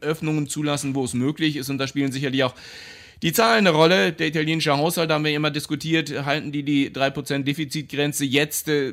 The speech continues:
sind wir so ungefähr bei zehn Prozent Defizit beim nächsten Haushalt und, äh, sechzig Prozent Schuldenquote ist laut Maastricht, äh, Verträgen zugelassen. Da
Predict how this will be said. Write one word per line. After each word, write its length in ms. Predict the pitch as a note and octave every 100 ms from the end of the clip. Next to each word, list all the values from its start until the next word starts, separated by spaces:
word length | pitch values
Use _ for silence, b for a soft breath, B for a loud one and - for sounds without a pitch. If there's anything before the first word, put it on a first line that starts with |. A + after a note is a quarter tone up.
| -
sind 180 | D3 D3
wir 80 | D3+
so 120 | C#3+
ungefähr 260 | D3 D3 C#3
bei 140 | C#3
zehn 340 | C3 F3 G3 F3
Prozent 580 | C#3+ C#3+ B2+ A#2+ A#2
Defizit 400 | B2 B2 A#2 C3
beim 140 | B2 B2
nächsten 340 | B2+ - B2
Haushalt 460 | A#2 C3 C#3+ C#3 A#2
und, 240 | B2 A2+
äh, 100 | A#2+
sechzig 400 | A2+ C3 B2+ B2+
Prozent 400 | B2+ A2+ B2+ A#2+
Schuldenquote 600 | C3+ D3 D3 - D3 C#3
ist 100 | B2+
laut 240 | C3 C3 - B B B B
Maastricht, 580 | - B2 C3 C#3+ C#3 C#3
äh, 260 | B2+ B2+ A#2
Verträgen 880 | - B2+ - C3+ B2+ C3+ C3 E2+ A#2+
zugelassen. 760 | - D3+ C#3+ C#3 - C3 B2
Da 340 | A#2+ A#2+ B2